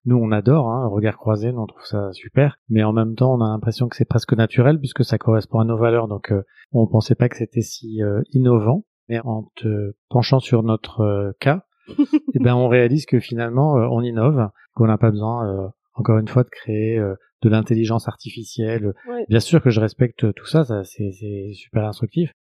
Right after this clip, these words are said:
Speaker 1: mais qu'on peut innover et pour répondre à la question que tu poses souvent, euh, c'est quoi l'innovation et qu'est-ce que vous pouvez conseiller ? Voilà, c'est que innover, c'est pas forcément, euh, révolutionner le monde.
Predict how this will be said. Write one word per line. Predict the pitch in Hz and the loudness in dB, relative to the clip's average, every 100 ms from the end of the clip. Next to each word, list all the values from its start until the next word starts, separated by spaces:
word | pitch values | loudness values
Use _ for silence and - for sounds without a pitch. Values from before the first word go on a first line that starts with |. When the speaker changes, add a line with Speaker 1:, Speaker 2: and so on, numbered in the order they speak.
| _ | _
Speaker 1:
mais | 110 | 0
qu'on | - 123 | 2 2
peut | 135 131 | 4 4
innover | 123 120 139 160 113 | 2 2 4 4 0
et | |
pour | 110 110 | -2 -2
répondre | 107 - 127 127 107 107 - _ _ | -2 0 -2 -2 -4 -8 -12 _ _
à | 110 | -2
la | |
question | 110 117 - | 0 -2 -4
que | 110 | -8
tu | - | -2
poses | 110 107 | -2 -2
souvent, | 117 110 123 113 | -2 0 0 -2
euh, | |
c'est | 101 104 | -6 -6
quoi | 110 | -6
l'innovation | 98 101 98 98 - 117 113 113 | -6 -8 -10 -12 -10 -10 -8 -8
et | 107 | -8
qu'est-ce | - 107 | -8 -10
que | - | -6
vous | 110 | -10
pouvez | - 117 | -2 -2
conseiller ? | 110 95 110 147 135 _ | -2 -6 -4 -4 -4 _
Voilà, | 120 143 | 2 4
c'est | - | 2
que | 107 123 | 0 0
innover, | 208 131 135 127 170 | 2 2 4 4 4
c'est | 160 | 4
pas | 139 | 4
forcément, | 127 123 127 120 139 127 | 2 0 -4 -2 0 0
euh, | 101 - _ _ - | 0 -4 _ _ -6
révolutionner | 110 117 123 127 127 - 120 117 | 0 2 4 4 2 0 0 0
le | 113 | -4
monde. | 113 131 120 | -4 -4 -4